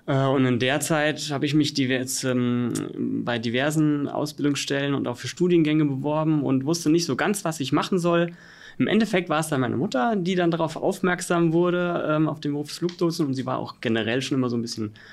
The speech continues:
Luftfahrt begeistert. Und durch eine Sendung, die dann im Fernsehen kam, ähm, kam's dann dazu, dass sie das an mich herangetragen hat und ich mich dann auch beworben hab in der Zeit. Und, äh,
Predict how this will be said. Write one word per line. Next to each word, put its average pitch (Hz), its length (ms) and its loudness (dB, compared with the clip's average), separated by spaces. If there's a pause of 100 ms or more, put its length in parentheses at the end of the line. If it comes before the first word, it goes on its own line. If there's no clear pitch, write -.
(220)
Luftfahrt 156 600 -2
begeistert. 160 720 -2
Und 139 420 -2 (680)
durch 131 180 0
eine 135 120 2
Sendung, 151 400 6
die 139 80 6
dann 131 180 2
im 120 80 0
Fernsehen 131 460 -2
kam, 127 520 -4
ähm, 113 920 -4
kam's 123 260 -4
dann 131 160 -4
dazu, 135 500 -6 (540)
dass 120 140 -6
sie 120 80 -6
das 117 80 -4
an 117 100 0
mich 165 120 2
herangetragen 165 600 2
hat 151 140 0
und 143 100 0
ich 139 100 -4
mich 147 100 -4
dann 147 140 -2
auch 139 100 -4
beworben 143 420 0
hab 117 140 -4
in 127 80 -2
der 123 100 -2
Zeit. 131 320 -4
Und, 131 240 -4
äh, 127 240 -6